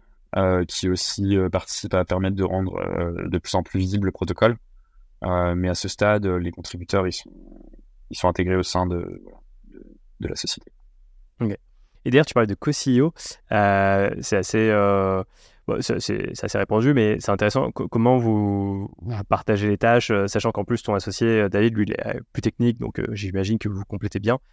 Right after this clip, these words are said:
Speaker 2: Pourquoi lui n'est pas resté C-, C T O, euh ?
Speaker 1: Bah, euh, enfin, ça, c'était plus une, euh, enfin, en gros, nous, notre ambition, c'est de décentraliser.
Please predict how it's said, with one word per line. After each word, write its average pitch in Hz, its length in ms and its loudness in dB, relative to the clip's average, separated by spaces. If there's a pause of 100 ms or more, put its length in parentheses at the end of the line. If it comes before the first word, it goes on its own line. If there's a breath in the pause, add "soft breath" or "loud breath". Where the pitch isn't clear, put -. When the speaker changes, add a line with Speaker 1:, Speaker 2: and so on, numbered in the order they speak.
(140)
Speaker 2:
Pourquoi 131 160 6
lui 120 100 4
n'est 107 80 4
pas 104 120 2
resté 104 200 0
C-, 104 320 -6
C - 240 -14
T 104 220 -2
O, 113 160 4
euh ? 98 240 -2 (1800)
Speaker 1:
Bah, 120 300 4
euh, 117 260 0 (180)
enfin, 127 220 2
ça, - 160 -2
c'était 127 280 0
plus - 360 -6
une, 110 160 0
euh, 98 380 2
enfin, 92 240 0 (420)
en 107 140 -6
gros, 123 240 4
nous, 123 180 2
notre 127 220 0
ambition, 113 220 -2
c'est 117 120 -4
de 101 80 -2
décentraliser. 101 680 -2